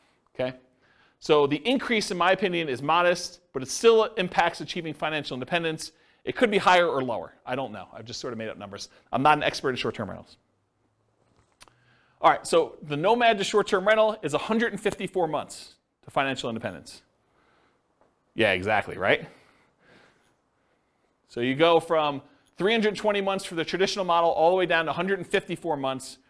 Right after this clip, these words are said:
for achieving financial independence with Nomad for, to short-term rental. Retire at thirty-three, is that what we figured out? Retiring at thirty-three. You know, realize too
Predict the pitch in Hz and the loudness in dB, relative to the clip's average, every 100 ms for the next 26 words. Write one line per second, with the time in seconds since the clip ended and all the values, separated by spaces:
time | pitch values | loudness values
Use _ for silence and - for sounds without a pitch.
0 | _ _ - 131 - 156 143 143 139 135 | _ _ -8 -8 -4 -4 0 0 0 -2
1 | 131 135 123 113 110 120 117 117 107 - | -6 -4 -4 -4 -4 -2 0 0 -2 -12
2 | 95 113 101 113 - 101 90 85 _ _ | -10 -6 -2 -4 -4 -8 -10 -14 _ _
3 | _ _ _ _ _ - - _ _ _ | _ _ _ _ _ -20 -20 _ _ _
4 | _ _ _ _ _ _ _ _ - 120 | _ _ _ _ _ _ _ _ -8 4
5 | 147 135 151 151 147 156 160 147 143 160 | 4 4 2 0 -2 -4 -4 -4 -6 -6
6 | 160 165 - _ _ - 120 156 160 156 | -6 -6 -8 _ _ -12 0 2 2 -2
7 | 156 147 - 87 _ _ _ _ _ _ | -4 -6 -8 -14 _ _ _ _ _ _
8 | _ _ _ _ _ _ _ _ _ _ | _ _ _ _ _ _ _ _ _ _
9 | 165 202 190 180 294 311 220 - 277 214 | 2 4 4 2 6 6 4 -2 0 2
10 | 143 | 0